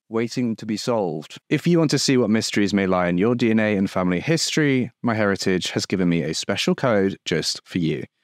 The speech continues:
Use code Joshua to get free shipping on your MyHeritage D N A test kit. And as an added bonus with my code, you'll unlock a thirty-day free trial of MyHeritage's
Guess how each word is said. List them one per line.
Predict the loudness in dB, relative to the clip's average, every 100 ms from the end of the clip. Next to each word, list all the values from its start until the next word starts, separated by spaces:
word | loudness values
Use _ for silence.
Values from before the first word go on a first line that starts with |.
| _ _
Use | -2 0
code | 0 0
Joshua | 0 0 2 2 2
to | -2
get | -2 -2
free | -2 0 2
shipping | 2 -2 -2 0 2
on | 2
your | 0 0
MyHeritage | 0 0 -2 0 -2 -4 -2
D | 0
N | 0
A | -4
test | -4 -4 -2 -2
kit. | -2 -2 -6 -12 _ -2
And |
as | 0
an | 0 0
added | -2 0
bonus | 2 2 2 0 0
with | 0
my | 0 -2
code, | 0 0 2 0 -2 _ _ -2
you'll | 0
unlock | 2 2 0 -4
a | -6
thirty-day | -2 0 0 -2 0 0 0
free | -2 0 0
trial | 2 0 2 0 -2
of | 0
MyHeritage's | 0 0 0 0 0 0 0 -2 -4